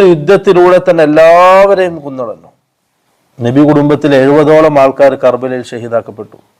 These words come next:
ആണും പെണ്ണും ചെറിയ കുട്ടികളും എല്ലാവരും കൂടി എഴുപതോളം ആൾക്കാർ. ഹ-, അലി റളിയല്ലാഹുവിന്റെ മക്കള്,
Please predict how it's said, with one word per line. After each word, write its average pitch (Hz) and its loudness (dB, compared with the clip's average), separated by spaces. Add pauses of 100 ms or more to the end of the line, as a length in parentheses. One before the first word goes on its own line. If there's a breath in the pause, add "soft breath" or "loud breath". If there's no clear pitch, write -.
(520)
ആണും 120 -2
പെണ്ണും 117 -8
ചെറിയ 113 -4
കുട്ടികളും 110 -6
എല്ലാവരും 127 0
കൂടി 131 -8 (540 soft breath)
എഴുപതോളം 151 0
ആൾക്കാർ. 127 -2 (140)
ഹ-, 120 -4
അലി 131 -2
റളിയല്ലാഹുവിന്റെ 143 0
മക്കള്, 131 -4